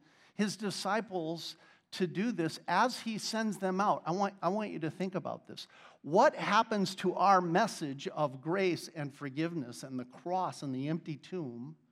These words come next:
when we go out and we tell everybody how loving and how kind Jesus is,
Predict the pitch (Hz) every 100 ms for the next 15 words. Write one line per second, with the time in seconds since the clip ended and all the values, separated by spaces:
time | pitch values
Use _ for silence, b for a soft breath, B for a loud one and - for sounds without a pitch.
0 | _ _ _ _ _ _ _ _ _ _
1 | _ 165 170 233 254 285 262 214 185 180
2 | 180 214 214 254 240 262 254 - 220 285
3 | 277 277 247 196 170 160 196 233 220 233
4 | 254 226 196 175 160 240 240 - - 247
5 | 285 254 165 139 220 285 294 - 135 -
6 | - -